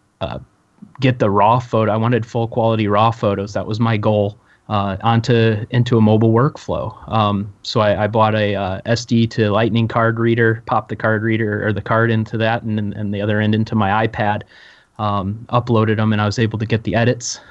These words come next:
uh, and then, and then post 'em straight to social media while I was on the course. Uh, and it was really, really helpful to be able to do that. Um, so that was a, a use case. Now,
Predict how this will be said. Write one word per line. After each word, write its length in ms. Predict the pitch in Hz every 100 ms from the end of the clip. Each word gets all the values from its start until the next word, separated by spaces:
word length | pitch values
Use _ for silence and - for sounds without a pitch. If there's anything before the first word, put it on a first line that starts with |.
| - - -
uh, 200 | 110 104
and 160 | 110
then, 340 | 107 104 101 113
and 120 | 113 104
then 120 | 101
post 280 | - 120 -
'em 80 | 107
straight 260 | - 117 -
to 60 |
social 340 | 110 104 101 107
media 300 | 127 127 95
while 300 | 107 110 107
I 100 | 95
was 160 | 104
on 200 | 101 98
the 60 | 104
course. 440 | - 110 107 - - - - _ 107
Uh, 100 | 101
and 100 | 104
it 40 |
was 200 | 104 101
really, 260 | 113 113 98
really 240 | 107 113
helpful 340 | 101 110 110 110
to 80 | 98
be 100 | 104
able 160 | 98
to 120 | -
do 260 | 104 110 113
that. 260 | 98 92 - _ - - - - -
Um, 380 | 113 107 95 98 _ _ _ _ _ _ -
so 120 | 127
that 180 | 127 120
was 160 | 120
a, 180 | 120 113
a 60 | 117
use 300 | 110 135 -
case. 340 | 120 104 -
Now, 320 | 120 113 107